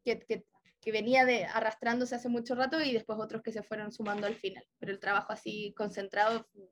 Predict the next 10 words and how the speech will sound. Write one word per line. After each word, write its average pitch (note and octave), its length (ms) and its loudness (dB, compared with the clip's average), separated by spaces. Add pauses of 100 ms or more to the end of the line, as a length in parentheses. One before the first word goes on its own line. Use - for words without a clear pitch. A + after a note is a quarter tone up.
(180)
fueron G3+ 300 0
los F#3 140 -4
últimos F#3+ 400 -4
dos, F3+ 160 -4
tres F#3+ 180 -8
meses F#3+ 300 -8
antes G3 280 -4
del, G3 400 -4 (380)
del G3+ 240 2
plazo. - 400 0